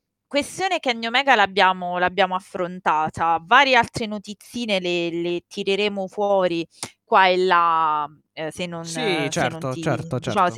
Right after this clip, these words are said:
Speaker 1: se sei d'accordo. Però io andrei a fare una cosa, visto che ci siamo lasciati con la preview e i pronostici di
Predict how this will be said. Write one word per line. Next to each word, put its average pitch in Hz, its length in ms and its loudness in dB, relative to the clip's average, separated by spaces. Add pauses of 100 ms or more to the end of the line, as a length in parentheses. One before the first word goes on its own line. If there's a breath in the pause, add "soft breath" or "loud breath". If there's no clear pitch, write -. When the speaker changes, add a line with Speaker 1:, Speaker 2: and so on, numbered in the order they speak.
Speaker 1:
se - 100 -4
sei 185 120 2
d'accordo. 196 760 2 (420 loud breath)
Però 415 200 6
io 359 120 6
andrei 254 240 4
a 220 40 6
fare 202 240 2
una 185 120 -4
cosa, 175 320 0
visto 277 260 -2
che 196 100 -6
ci 208 160 -12
siamo 233 220 0
lasciati 208 720 0 (240)
con 208 360 0
la 208 580 2
preview 208 480 -4
e 202 80 0
i 208 60 2
pronostici 185 920 -4
di 185 220 -6